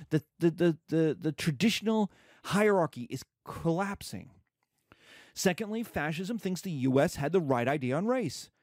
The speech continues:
Segregation of the African Americans, genocide of the natives, eugenics,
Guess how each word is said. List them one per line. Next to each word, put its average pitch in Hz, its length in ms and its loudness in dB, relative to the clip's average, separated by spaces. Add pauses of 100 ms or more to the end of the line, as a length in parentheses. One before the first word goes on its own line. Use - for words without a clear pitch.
Segregation 127 720 0
of 107 160 -2
the 101 160 -6
African 98 300 -8
Americans, 220 500 0 (180)
genocide 143 580 0
of 139 80 -6
the 147 80 -4
natives, 110 420 -6 (240)
eugenics, 139 920 0